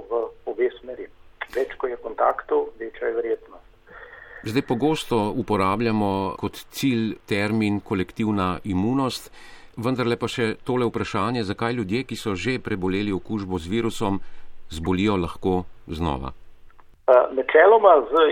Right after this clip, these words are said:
Speaker 1: istim virusom, eh, ne zbolimo ponovno, ampak seveda, če se pa virus, eh, spremeni, eh, potem je pa tole, eh,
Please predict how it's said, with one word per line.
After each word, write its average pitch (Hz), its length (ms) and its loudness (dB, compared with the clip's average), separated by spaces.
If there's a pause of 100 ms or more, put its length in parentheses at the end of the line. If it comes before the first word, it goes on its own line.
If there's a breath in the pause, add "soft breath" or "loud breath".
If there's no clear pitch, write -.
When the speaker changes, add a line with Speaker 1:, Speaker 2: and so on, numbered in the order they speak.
Speaker 1:
istim 185 480 -6
virusom, 156 640 2
eh, 113 240 4 (720)
ne 160 120 4 (140)
zbolimo 123 460 -2 (100)
ponovno, 98 460 2
ampak 90 280 -8
seveda, 156 220 0
če - 240 -6
se 151 140 2
pa 131 100 2
virus, 131 420 -2 (160)
eh, - 40 -8 (300)
spremeni, 104 460 -12
eh, - 960 -6
potem 147 360 -2
je 135 100 2 (160)
pa 127 180 6 (160)
tole, 135 420 8
eh, 117 640 4